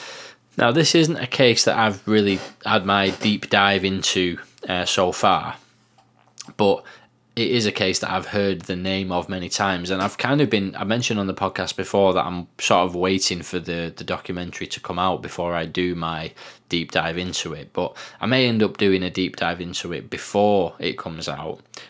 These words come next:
and then sort of use the film to c-, compare and contrast what I've been able to find. That, I think that would probably be a more interesting way to do it, so I think that's probably what I'm gonna do.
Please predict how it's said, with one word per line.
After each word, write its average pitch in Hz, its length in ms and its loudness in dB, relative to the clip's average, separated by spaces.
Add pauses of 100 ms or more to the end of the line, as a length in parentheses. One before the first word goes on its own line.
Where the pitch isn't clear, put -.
(160)
and 92 140 -2
then 92 280 0 (280)
sort 85 280 2
of 95 120 -12 (320)
use 107 320 2
the 90 260 -2
film 95 640 2
to 85 420 -2 (1080)
c-, - 160 -12
compare 101 480 0
and 87 100 -6
contrast 87 500 -6
what 90 140 0
I've 85 220 0
been 85 100 -6
able 87 220 -6
to - 120 -10
find. 87 500 -2
That, 87 120 0
I - 60 -2
think 127 180 -2
that 107 220 4
would 98 120 0
probably 92 280 0
be 87 100 -2
a 85 60 -4
more 90 260 -2
interesting 87 480 -8
way 82 140 -10
to - 160 -6
do 90 200 -2
it, - 120 -6
so - 100 -6
I - 40 -10
think 127 180 -4
that's 101 180 -6
probably 98 300 0
what 90 180 -2
I'm 85 80 -10
gonna 85 180 -8
do. 87 280 -2